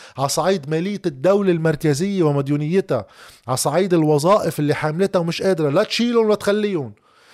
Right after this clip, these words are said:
على صعيد الحد الأدنى للأجور وسلم المعاشات كله بالبلد، على صعيد القوى الإنتاجية اللي عندي إياها لا أقدر أعدل ميزان المدفوعات، شو عم بفوت دولارات، شو عم بيطلع. هو إشكاليات اليوم أنا عم بعيشهم. هل أنا اليوم إذا عملنا كسروان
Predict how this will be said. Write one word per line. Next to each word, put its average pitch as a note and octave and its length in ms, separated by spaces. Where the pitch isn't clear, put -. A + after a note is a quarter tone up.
على C#3+ 80
صعيد F3+ 340
الحد E3 560
الأدنى F#3+ 380
للأجور D#3+ 440
وسلم F3 680
المعاشات D3+ 520
كله A#3+ 260
بالبلد، F3 440
على C3 100
صعيد F3 420
القوى G3+ 400
الإنتاجية E3 720
اللي E3 140
عندي F3 280
إياها G3 200
لا F3+ 160
أقدر E3+ 240
أعدل F3 360
ميزان E3+ 260
المدفوعات، F3 540
شو E3+ 100
عم D#3+ 80
بفوت F3 220
دولارات، F3 340
شو F3 80
عم F3+ 80
بيطلع. E3+ 420
هو C4+ 240
إشكاليات F#3+ 640
اليوم D#3 280
أنا D3 120
عم C3+ 80
بعيشهم. A2 360
هل A3+ 300
أنا A3+ 260
اليوم F#3+ 480
إذا D3+ 160
عملنا F#3 360
كسروان E3 800